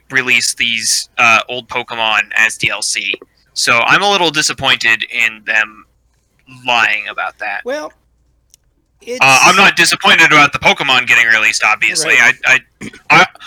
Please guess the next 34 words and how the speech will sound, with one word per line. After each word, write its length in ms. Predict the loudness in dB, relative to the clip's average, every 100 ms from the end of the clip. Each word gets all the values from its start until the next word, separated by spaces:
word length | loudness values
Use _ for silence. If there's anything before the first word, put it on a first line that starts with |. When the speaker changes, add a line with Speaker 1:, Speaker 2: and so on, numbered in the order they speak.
| -4
Speaker 1:
I 160 | 2 4
was 140 | 4
the 80 | 4
one 160 | 2 4
who 80 | 2
was 160 | 2
originally 460 | 4 4 4 2 2
clamoring, 580 | 2 0 2 2 2 2 -4
who 180 | -10
was 180 | -6 -2
saying, 420 | 2 2 2 0 -6 _ _ _
"Yeah, 200 | 2 4
they're 120 | 6 4
gonna 180 | 4
release 360 | 2 2 2 0
it 100 | 2
as 160 | 2 2
D 140 | 0
L 120 | 0
C 280 | 0 0 -2
until 240 | 0 -2
you 100 | -2
Speaker 2:
Right. 80 | -4
Speaker 1:
corrected 380 | -2 -4 -4 -12
me." 180 | -12 -20 _ _ _ _ _ -8
Speaker 2:
Um, 160 | -4
Speaker 1:
Uh, 300 | 0 0 0 -4 _ _ _ _ _ _
Speaker 2:
yeah, 320 | -12 -10 -8
so 360 | -8 -8 -12
it's, 360 | -12 -12 -10 -10
it's 220 | -12 -20
possible, 720 | -16 -12 -8 -10 -10 -14 -14 _ _ _ _
but, 400 | -12 -10 -10 -12
uh, 880 | -12 -10 -10 -12 -12 -12 -14 -14